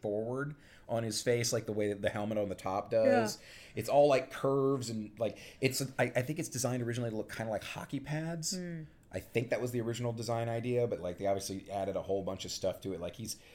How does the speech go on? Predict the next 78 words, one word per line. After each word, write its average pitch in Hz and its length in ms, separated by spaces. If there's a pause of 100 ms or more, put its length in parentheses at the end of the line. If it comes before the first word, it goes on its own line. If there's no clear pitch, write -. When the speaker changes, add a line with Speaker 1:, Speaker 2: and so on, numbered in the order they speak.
(300)
Speaker 1:
oh, 147 120
and 131 80
there's 131 100
a 135 60
whole 165 160
thing. 156 180
Oh, 120 140
I 98 80
forgot 113 240
to 104 40
mention, 101 300
like, 90 160
there's 90 160
a 95 40
whole 101 160
thing 98 180
where 87 80
they 85 80
talk 92 200
about, 90 140
"We 110 80
think 151 140
we 147 60
can 127 100
save 135 260
the 117 120
arm," 120 280
and 101 40
he's, 95 100 (100)
and, 95 360
and 92 260 (160)
Bob 92 180
Morton's 92 240
like, - 160
"I - 80
don't - 40
give - 580 (340)
<laughs> 247 60
a 202 40
Speaker 2:
It's - 220
about - 200
the 180 120
arm, 220 280
Speaker 1:
who 156 40
Speaker 2:
yeah. 185 80
Speaker 1:
gives - 140
a - 20
shit 180 160
about 180 120
the 143 80
arm? 120 300 (120)
Like, 123 240
so 180 120
what 214 120
if 123 80
you 127 40
can 110 100
save 98 120
it? 87 40
Speaker 2:
He's - 100
gonna - 140
Speaker 1:
Cut - 20
it - 60
Speaker 2:
have 214 80
a - 20
Speaker 1:
off." - 60
Speaker 2:
brand 294 260
new 359 100
one, 180 260
yeah, 202 180
it - 40
Speaker 1:
Yeah, 101 120
Speaker 2:
doesn't 104 100
Speaker 1:
like, 262 160
Speaker 2:
matter. - 140
Speaker 1:
like, 101 180
so 113 140
ba-, 117 240